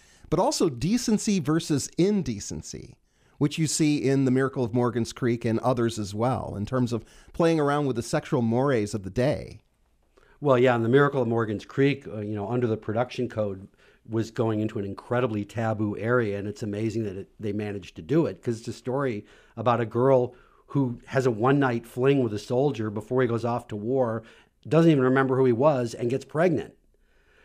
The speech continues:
Speaker 2: Those are all not allowed in the movie. Unless, I mean, under the production code, she would have to be a bad character if you're gonna honestly portray that,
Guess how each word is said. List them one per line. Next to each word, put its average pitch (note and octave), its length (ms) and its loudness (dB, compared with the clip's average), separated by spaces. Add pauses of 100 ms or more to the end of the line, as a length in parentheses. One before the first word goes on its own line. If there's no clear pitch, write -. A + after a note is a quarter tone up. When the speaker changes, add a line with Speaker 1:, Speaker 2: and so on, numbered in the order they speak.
(140)
Speaker 2:
Those F3+ 200 6
are D#3+ 60 0
all C#3 180 4
not B2 360 2
allowed G2 500 -4
in F2+ 80 -10
the F#2 80 -8
movie. F2 420 -10
Unless, B2 300 0 (120)
I B2+ 40 -4
mean, C3+ 120 4
under C#3 220 2
the C3 120 0
production B2 480 -2
code, A2+ 260 -4
she F3 140 -2
would F3 100 4
have C#3 140 -2
to C3+ 80 -4
be B2 80 -2
a G#2 80 -4
bad A2+ 520 -6
character B2+ 540 -2
if E2+ 140 -18
you're G#2 80 -8
gonna G2+ 240 -8 (320)
honestly B2+ 500 0
portray G#2 540 -8
that, F3+ 360 -4